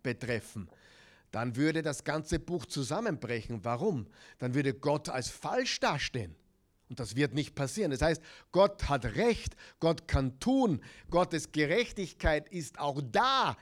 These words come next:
Aber das Buch ist kein Gerechtigkeitsbuch, sondern ein Weisheitsbuch.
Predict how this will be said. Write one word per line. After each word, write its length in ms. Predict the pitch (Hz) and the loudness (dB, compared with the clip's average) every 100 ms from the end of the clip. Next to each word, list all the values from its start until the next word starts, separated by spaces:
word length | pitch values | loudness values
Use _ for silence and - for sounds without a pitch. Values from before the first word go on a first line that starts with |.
| - - | -14 -12
Aber 120 | 120 | -4
das 160 | 156 - | -2 -2
Buch 300 | - 262 185 | -2 0 0
ist 160 | 170 | -2
kein 200 | - 165 | 6 6
Gerechtigkeitsbuch, 1080 | 131 135 156 196 226 214 - 220 - - 277 | 8 4 4 2 -2 0 4 4 4 -2 -2
sondern 400 | - 196 214 269 | 4 6 8 8
ein 320 | 247 226 311 339 - _ _ _ _ _ _ | 10 8 6 2 -10 _ _ _ _ _ _
Weisheitsbuch. 1000 | 104 135 190 220 165 160 117 - 135 123 | 0 6 8 8 4 2 0 -2 -2 -2